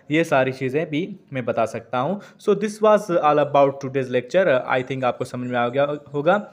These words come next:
अपने दोस्तों के साथ ज़रूर शेयर करें और अपने ग्रुप्स में शेयर करें, आपस में ग्रुप्स बनाएं और स्टडी क्या करें।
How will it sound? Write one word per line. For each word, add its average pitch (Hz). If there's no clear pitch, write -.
अपने 170
दोस्तों 151
के 156
साथ 143
ज़रूर 127
शेयर 151
करें 175
और 160
अपने 156
ग्रुप्स 151
में 147
शेयर 123
करें, 143
आपस 139
में 143
ग्रुप्स 151
बनाएं 139
और 156
स्टडी 139
क्या 123
करें। 110